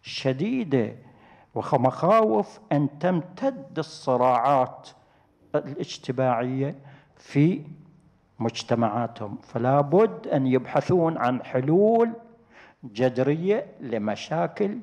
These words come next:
جذرية. العمال نفسهم كان عندهم مطلب في ذيك الفترة،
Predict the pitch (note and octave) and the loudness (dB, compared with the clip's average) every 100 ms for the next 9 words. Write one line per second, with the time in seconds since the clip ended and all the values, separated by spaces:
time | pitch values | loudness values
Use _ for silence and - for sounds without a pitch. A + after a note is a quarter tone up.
0 | F3 A2 A#2+ G#3+ A#2 F#2+ G2 - _ _ | -4 0 2 0 -4 -8 -14 -18 _ _
1 | _ _ _ _ _ _ _ _ _ _ | _ _ _ _ _ _ _ _ _ _
2 | - - - - _ - C3+ C#3 D#3 B3+ | -20 -20 -20 -20 _ 0 4 4 6 4
3 | C#4 C4 B3 - - D#3+ D#3 C#3+ C#3 D#3+ | 4 2 0 -2 -2 -2 0 -2 -2 -4
4 | C#3 C3+ F3 - E3 C3+ A#2+ - B2 - | -4 -2 -4 -2 -4 -4 -8 -10 -10 -8
5 | C3 B2+ A2 | -8 -8 -12